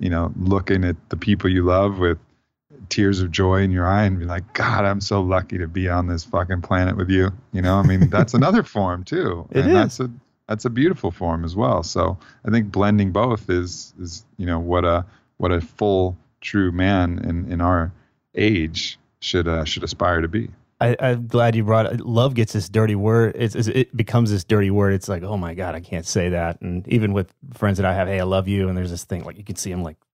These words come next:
Speaker 2: kind of, "Oh, oh, what do I do?" <laughs> And, uh, even though I know the love is there, but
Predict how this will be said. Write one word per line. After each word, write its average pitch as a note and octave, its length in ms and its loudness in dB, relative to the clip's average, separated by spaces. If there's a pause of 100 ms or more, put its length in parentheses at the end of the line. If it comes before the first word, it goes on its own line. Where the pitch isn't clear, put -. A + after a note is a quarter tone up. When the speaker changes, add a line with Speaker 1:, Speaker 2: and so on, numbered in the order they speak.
(100)
Speaker 2:
kind F2 140 -10
of, - 140 -14
"Oh, E3 220 -2 (200)
oh, C3+ 200 0
what D3+ 320 0
do B2+ 100 4
I A#2+ 80 2
do?" B2+ 260 2
<laughs> - 920 0 (440)
And, C3+ 260 0
uh, C3 220 2 (120)
even G#3 220 2
though G3 120 6
I E3+ 60 4
know D#3 140 4
the C3 100 4
love B2+ 240 4
is G#2 140 0
there, A#2 440 2 (400)
but B2+ 260 2